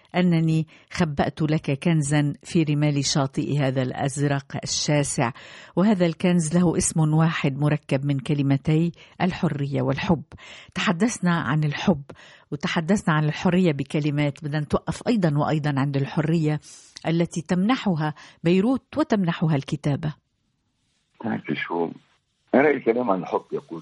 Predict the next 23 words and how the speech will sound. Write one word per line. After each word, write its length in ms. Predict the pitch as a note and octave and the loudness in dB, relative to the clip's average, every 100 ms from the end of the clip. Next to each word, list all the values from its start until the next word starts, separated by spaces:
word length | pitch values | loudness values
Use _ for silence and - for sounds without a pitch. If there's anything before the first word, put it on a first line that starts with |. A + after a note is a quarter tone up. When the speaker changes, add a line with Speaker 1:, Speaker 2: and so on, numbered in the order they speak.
| - | -16
Speaker 2:
إلى 100 | C#2 | -16
الكلام 500 | C2+ - C2 C#2+ A#1+ | -14 -8 -6 -6 -6
عن 120 | - - | -8 -8
الحرية، 680 | - - D2 D2 B1+ A#1+ E3 | -12 -10 -8 -6 -6 -6 -4
Speaker 1:
نعم. 240 | D#3+ C3+ | -2 -2
Speaker 2:
لأنه 240 | F2+ A#2 - - - - - _ - | -6 -10 -14 -18 -20 -20 -20 _ 0
ما 100 | - | 0
في 140 | - | 0
حب 180 | - G3+ - | 0 -2 -2
بالإجبار. 540 | - - - C#2+ A#1 - _ _ _ - | -10 -8 -10 -10 -12 -14 _ _ _ -2
فيك 260 | A2 D#2+ | 0 2
أنت 240 | E2 G2 G2 F2 F2 D#2+ - | 2 2 2 2 2 2 4
تطيع 300 | A#2 F#2 C2+ - _ D#2+ | 4 4 -4 -16 _ -4
بالإكراه، 720 | C#2+ - - - - - - - _ _ _ _ _ _ _ - | -2 -2 -4 -2 0 0 -4 -12 _ _ _ _ _ _ _ 0
فيك 240 | F#2 - | 0 2
تشتغل 480 | E2+ - - E2 A#1 B1+ | -4 0 2 2 -2 -6
بالإكراه، 540 | - - - A1 - - - _ _ _ _ - | -10 -10 -4 -4 -4 -14 -20 _ _ _ _ -8
فيك 200 | - - | 0 4
تاكل 320 | B2 - C2+ - | 2 0 -14 -14
بالإكراه، 500 | - - - - A#1+ - _ _ F2+ | -12 -10 -8 -8 -8 -10 _ _ 2
ما 140 | A2+ | 2
تاكل 380 | A#2 G2+ - D#2 - | 4 0 0 -10 -12
بالإكراه. 480 | D2 - - - | -18 -14 -12 -12